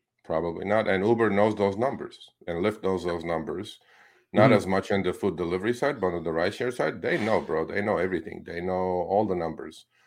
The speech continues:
Speaker 1: They
Speaker 2: Yeah.
Speaker 1: know who should not be on the platform. They all know that. They don't do much about it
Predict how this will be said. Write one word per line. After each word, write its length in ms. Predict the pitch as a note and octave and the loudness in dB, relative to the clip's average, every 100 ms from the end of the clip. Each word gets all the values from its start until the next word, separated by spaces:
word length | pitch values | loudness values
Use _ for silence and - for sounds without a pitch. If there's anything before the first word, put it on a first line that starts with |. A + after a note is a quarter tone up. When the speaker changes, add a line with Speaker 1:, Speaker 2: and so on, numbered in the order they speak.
| _ _ _ _ | _ _ _ _
Speaker 1:
They 240 | - A2+ A#2+ | 4 6 8
Speaker 2:
Yeah. 60 | |
Speaker 1:
know 220 | A2 G#2 G2+ | 8 4 4
who 140 | G#2+ | 2
should 240 | G#2 G2+ | 2 0
not 240 | D#2 F#2 G2 | 2 0 0
be 100 | G2 | -2
on 140 | F#2+ | 0
the 100 | G2 | -2
platform. 640 | F#2 F#2 F2+ - F#2 F#2 F2 | -2 -2 -4 -2 -2 -2 -2
They 140 | F#2+ | 2
all 180 | G#2 G2 | 2 2
know 260 | F2 F2 F2+ | 0 0 0
that. 340 | F2 F2+ - | -2 -2 -4
They 140 | F2 E2 | -8 -4
don't 220 | F2 F2 | -6 -4
do 100 | F#2 | -6
much 220 | F2 - | -6 -8
about 320 | E2 F2 F#2 | -4 -2 0
it 120 | G#2 | -2